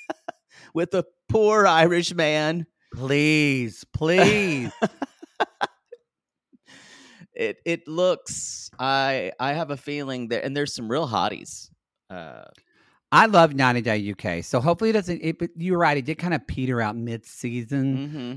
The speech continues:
Speaker 2: so hopefully it doesn't do that this time.
Speaker 1: We've got Cade,
Speaker 2: Um,
Speaker 1: Cade and Alejandro are back.
Speaker 2: Yep. They're the only
Speaker 1: Um,
Speaker 2: returners.
Speaker 1: Yep.
Speaker 2: Wee
Speaker 1: I, I'm,
Speaker 2: boy.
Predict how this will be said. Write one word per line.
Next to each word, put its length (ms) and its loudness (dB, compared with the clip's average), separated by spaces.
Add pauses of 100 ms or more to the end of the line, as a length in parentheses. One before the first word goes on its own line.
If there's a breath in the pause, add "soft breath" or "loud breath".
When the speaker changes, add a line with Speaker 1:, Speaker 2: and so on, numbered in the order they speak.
Speaker 2:
so 280 -2
hopefully 360 0
it 60 2
doesn't 300 -2
do 120 -4
that 220 -4
this 200 -12
time. 160 -8
Speaker 1:
We've 120 -2
got 240 0
Cade, 500 0
Speaker 2:
Um, 100 -6
Speaker 1:
Cade 420 2
and 120 0
Alejandro 880 2 (580)
are 160 -2
back. 320 2
Speaker 2:
Yep. 180 -4 (500)
They're 260 0
the 100 2
only 300 0
Speaker 1:
Um, 60 -4
Speaker 2:
returners. 680 -4 (180)
Speaker 1:
Yep. 220 -4 (1000 loud breath)
Speaker 2:
Wee 100 -4
Speaker 1:
I, 80 0
I'm, 140 -6
Speaker 2:
boy. 360 0